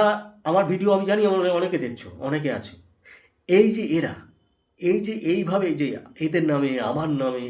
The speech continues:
এইভাবে চারিদিকে বদনাম করে বেড়াচ্ছে, আমার নামে তোমরা জানো কী করছে?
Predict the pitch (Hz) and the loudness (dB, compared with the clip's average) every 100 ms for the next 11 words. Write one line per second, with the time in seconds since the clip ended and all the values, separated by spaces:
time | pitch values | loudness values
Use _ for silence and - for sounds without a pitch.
0 | 139 175 151 147 151 147 - - _ - | 0 2 2 2 0 -2 -8 -20 _ 0
1 | 185 160 170 180 165 143 143 151 151 151 | 2 2 0 -2 -2 -2 0 -2 0 0
2 | 147 147 135 170 165 160 160 143 151 151 | 0 0 -2 0 0 -2 -4 -4 -4 -4
3 | 165 - 190 147 170 175 | -6 -8 -12 -4 -4 -4